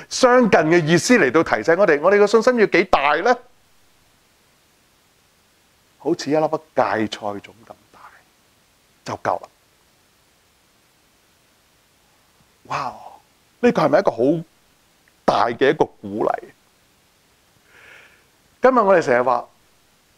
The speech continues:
「啊，牧師祈禱勁啲嘅。」老實講一句，我成日都覺得邊勁啊？<laughs>硬着頭皮頂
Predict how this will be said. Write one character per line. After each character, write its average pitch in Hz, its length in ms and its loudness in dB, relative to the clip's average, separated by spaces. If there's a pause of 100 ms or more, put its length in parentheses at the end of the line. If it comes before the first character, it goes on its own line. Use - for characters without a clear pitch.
(320)
「啊， 143 420 -2
牧 117 140 -8
師 - 180 -6
祈 107 160 -4
禱 127 200 -2
勁 120 120 -2 (120)
啲 113 220 -2
嘅。」 - 20 -12 (1080)
老 151 100 0
實 127 140 -4
講 131 280 -2
一 - 60 -8
句， - 100 -8 (440)
我 147 100 2
成 110 140 -4
日 113 40 -4
都 123 80 -4
覺 117 120 0
得 - 140 -2 (220)
邊 139 260 -2
勁 104 280 -6
啊？ 113 60 -12 (3000)
<laughs> 147 380 2
硬 143 80 -4
着 147 140 2
頭 117 220 -2
皮 117 220 0
頂 - 180 -6